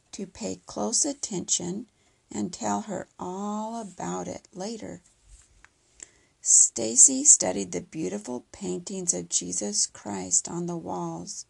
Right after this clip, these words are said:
and the carved wooden handrails on the stairs. Even though many people were visiting the temple,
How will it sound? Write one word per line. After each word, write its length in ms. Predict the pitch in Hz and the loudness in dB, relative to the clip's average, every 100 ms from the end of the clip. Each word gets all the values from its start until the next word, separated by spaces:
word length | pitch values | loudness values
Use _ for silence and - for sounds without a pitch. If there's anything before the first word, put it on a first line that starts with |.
| - | -8
and 180 | 226 247 | -6 -6
the 80 | 247 | -8
carved 460 | - 214 208 233 220 214 | -10 -4 -4 -4 -10 -8
wooden 300 | 185 180 190 - | -6 -6 -8 -10
handrails 800 | - 202 254 220 160 165 175 - - _ _ _ - | -8 -6 -6 -6 -6 -6 -4 -6 -8 _ _ _ -10
on 200 | 180 180 | -6 0
the 80 | 185 | 6
stairs. 800 | - - 196 240 - 175 - - _ _ _ _ _ _ _ _ _ _ _ _ _ _ _ _ _ _ - - | 6 4 -6 -10 -12 -8 -8 -8 _ _ _ _ _ _ _ _ _ _ _ _ _ _ _ _ _ _ -12 -4
Even 380 | 226 311 302 208 | 0 2 2 2
though 260 | 196 190 | 0 -2
many 460 | 190 190 202 254 262 | -2 -2 -2 -2 -4
people 720 | - - 247 - 180 165 170 | -6 -6 -6 -4 -2 -2 -4
were 200 | 180 185 | -6 -6
visiting 600 | 170 190 214 240 190 170 | -2 4 4 4 0 -4
the 80 | 160 | -4
temple, 720 | - - 170 - 165 165 | -6 -8 -10 -10 -8 -8